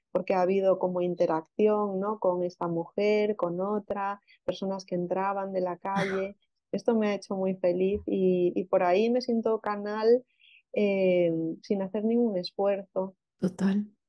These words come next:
Speaker 2: qué guay. Bueno, es que además yo, o sea, des-, lo, con, con lo que has contado percibo,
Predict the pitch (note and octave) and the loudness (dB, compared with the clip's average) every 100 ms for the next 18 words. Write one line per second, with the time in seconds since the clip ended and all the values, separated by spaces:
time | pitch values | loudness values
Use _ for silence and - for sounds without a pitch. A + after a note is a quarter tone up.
0 | _ - F#3 F#3+ F#3+ F#3+ - - _ _ | _ 2 4 4 4 0 -4 -14 _ _
1 | - _ - F3 D#3+ - D#3+ D#3+ E3 - | -20 _ 6 8 6 4 4 6 4 2
2 | - _ _ _ _ _ - D#3 D#3+ D#3+ | -6 _ _ _ _ _ -4 0 0 0
3 | - G3+ E3+ D#3 D#3+ E3+ - - G3 G#3 | -2 2 4 6 4 2 -2 -6 0 2
4 | D3+ D#3 F3 D#3+ - E3 D#3+ E3 - A#3+ | 2 2 4 4 6 4 6 4 2 2
5 | E3 F3+ F3 G3+ - - E3+ E3+ F3 - | 4 4 4 0 -2 0 4 6 4 2